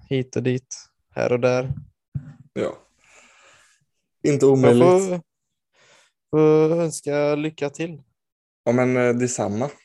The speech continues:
Speaker 2: säger jag.
Speaker 1: Och grattis till förra veckans vinst. Eller för två veckor sedan var det vi spelade.
Speaker 2: Ja, tack. Men, eh, jag vet inte om vi hade så mycket mer, eh,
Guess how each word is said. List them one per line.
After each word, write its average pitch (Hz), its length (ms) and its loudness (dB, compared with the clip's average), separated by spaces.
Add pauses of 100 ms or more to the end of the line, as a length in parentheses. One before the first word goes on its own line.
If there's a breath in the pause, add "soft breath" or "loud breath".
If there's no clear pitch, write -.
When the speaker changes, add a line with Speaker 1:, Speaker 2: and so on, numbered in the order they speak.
(160)
Speaker 2:
säger 110 140 -2
jag. - 200 -6
Speaker 1:
Och 135 240 -6
grattis 135 480 -4
till 143 180 -4
förra 127 320 -2
veckans 127 500 -10
vinst. 127 560 -12
Eller 123 220 -6
för 120 120 -12
två - 200 -10
veckor 123 200 -8
sedan 123 160 -12
var - 100 -10
det - 100 -14
vi - 120 -12
spelade. - 300 -14 (420 soft breath)
Speaker 2:
Ja, 107 160 -2 (340)
tack. - 360 -6 (2000 soft breath)
Men, 135 360 -2
eh, 135 380 2 (280)
jag 127 200 0
vet 110 120 2
inte 180 200 -2
om 160 100 -2
vi 147 160 2
hade 139 240 -4
så 135 80 -10
mycket 139 260 -8
mer, 120 400 -2
eh, 120 360 -4